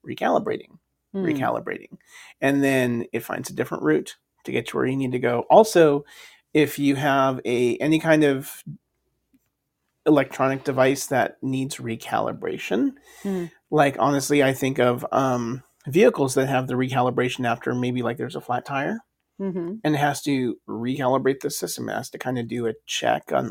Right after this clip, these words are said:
Speaker 1: all of the components
Speaker 2: Hmm.
Speaker 1: and to kind of cycle through and reset everything back to its default setting. That's kind of what it makes me think of.
Speaker 2: Hmm. But I also think too,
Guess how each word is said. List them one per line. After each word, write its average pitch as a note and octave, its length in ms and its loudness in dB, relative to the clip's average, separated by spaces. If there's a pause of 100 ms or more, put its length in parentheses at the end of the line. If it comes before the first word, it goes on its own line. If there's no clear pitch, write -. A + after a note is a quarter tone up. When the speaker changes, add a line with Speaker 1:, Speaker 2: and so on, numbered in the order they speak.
Speaker 1:
all A2+ 320 0
of C#3 100 -8
the D#3+ 80 -6
components D#3+ 760 -6 (220)
Speaker 2:
Hmm. F3 240 -8 (440)
Speaker 1:
and D#3 400 4
to C#3+ 60 0
kind C#3+ 260 2
of C3 360 -2 (520)
cycle B2+ 480 2
through D3+ 460 2
and A#2 360 -4
reset C#3 600 0
everything C3 400 -2
back B2+ 260 0
to B2+ 160 -2
its - 220 -6
default C#3 720 -2 (560)
setting. D#3+ 400 -6
That's C3 240 -6
kind A#2 220 -8
of B2 260 -12
what D#3 260 -12
it - 40 -14
makes - 180 -16
me - 60 -14
think - 280 -18
of. - 240 -20 (460)
Speaker 2:
Hmm. G3+ 380 0 (960)
But G4+ 120 10
I A4 180 10
also B4 280 2
think D4+ 320 4
too, C#4+ 580 4